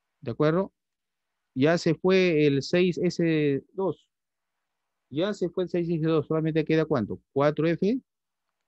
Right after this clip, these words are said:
¿Cuatro F cuánto queda? Hablen.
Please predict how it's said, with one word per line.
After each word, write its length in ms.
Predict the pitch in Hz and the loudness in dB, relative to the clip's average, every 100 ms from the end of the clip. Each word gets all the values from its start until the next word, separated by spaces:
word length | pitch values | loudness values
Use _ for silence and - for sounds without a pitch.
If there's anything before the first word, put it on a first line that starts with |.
| _ _ _ _ | _ _ _ _
¿Cuatro 260 | 151 151 170 | -4 -2 -2
F 160 | 180 | -2
cuánto 260 | 185 180 165 | 0 -2 0
queda? 300 | 123 90 95 _ _ _ _ _ _ _ _ _ _ _ _ _ _ _ _ _ _ _ _ _ _ _ _ _ _ _ _ _ _ _ _ _ _ _ _ _ _ _ _ _ _ _ _ - | -2 -4 -8 _ _ _ _ _ _ _ _ _ _ _ _ _ _ _ _ _ _ _ _ _ _ _ _ _ _ _ _ _ _ _ _ _ _ _ _ _ _ _ _ _ _ _ _ -8
Hablen. 400 | 123 160 208 | -2 0 -2